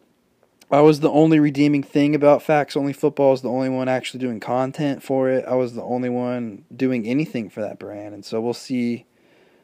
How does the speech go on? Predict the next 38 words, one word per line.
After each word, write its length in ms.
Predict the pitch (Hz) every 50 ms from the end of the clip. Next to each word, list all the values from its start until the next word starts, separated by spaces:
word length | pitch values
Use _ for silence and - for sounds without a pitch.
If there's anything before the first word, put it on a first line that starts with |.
| _ _ -
We'll 100 | - 139
see 240 | 135 - - 151 151
if 120 | 147 -
he 80 | - 156
makes 280 | 156 156 151 - -
a 60 | - 143
run 220 | 139 135 143 143
of 160 | 147 139 135
it 60 | 135
and 120 | 120 104 123
tries 280 | - - 147 139 131
to 100 | 131 131
do 180 | 120 127 127 135
anything. 340 | 135 131 127 - - 127 123
I 60 | 123
just 140 | 123 117 -
don't 160 | 143 135 131
think 180 | - 143 135 -
he 140 | - 127
loves 300 | 120 113 113 120 123 127
it 100 | 131 123
like 240 | 92 113 113 107 -
I 100 | 110 107
do. 320 | 104 98 107 104 101 101 -
He 120 | - 131
does. 180 | 127 135 127 123
He's 160 | 120 135 135
not 260 | 135 139 135 127 123
in 120 | 123 131 131
it 80 | 131
for 120 | - - 131
the 120 | 123 123
grind 420 | 107 117 117 113 113 120 123 120 117
like 200 | 113 107 - 110
I 120 | 107 107
am. 380 | 104 101 104 101 104 101 98 -
And 160 | - 98 107
so, 320 | - 117 107 104 104 104